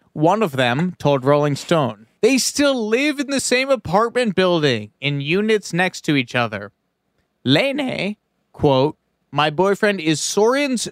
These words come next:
studio technician. We go out to dinner with Soren and his girlfriend.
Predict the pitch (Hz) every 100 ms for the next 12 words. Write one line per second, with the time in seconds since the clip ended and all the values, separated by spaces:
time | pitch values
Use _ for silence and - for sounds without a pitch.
0 | - - - - 233 262 262 254 254 240
1 | - 214 - 208 220 - 143 - _ _
2 | _ _ 156 147 139 151 185 175 165 143
3 | 202 214 170 139 - 151 147 170 190 -
4 | 160 175 156 196 202 175 147 107 104